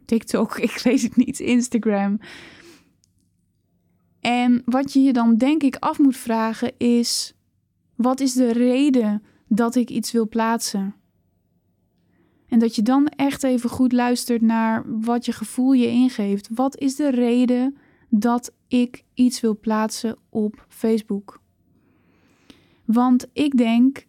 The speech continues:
dat heel veel mensen iets plaatsen, en dan heb ik het niet alleen over zingen, maar om de goedkeuring van andere mensen te krijgen.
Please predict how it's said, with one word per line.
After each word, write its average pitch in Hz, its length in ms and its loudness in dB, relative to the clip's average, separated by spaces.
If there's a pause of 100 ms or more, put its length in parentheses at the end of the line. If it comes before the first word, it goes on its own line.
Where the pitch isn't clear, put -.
(120)
dat 233 640 -2 (1800)
heel 294 380 0
veel 269 300 0
mensen 240 680 2 (1300)
iets 262 220 2
plaatsen, 247 680 0
en 247 120 4
dan 247 80 4
heb 240 100 2
ik 240 60 2
het 240 80 0
niet 269 140 4
alleen 269 300 2
over 226 200 0
zingen, 247 560 2 (280)
maar 247 560 2
om 254 600 2 (1080)
de 226 200 0
goedkeuring 254 880 2
van 233 180 0
andere 233 300 2
mensen 247 340 2
te 226 120 -8
krijgen. 202 640 -4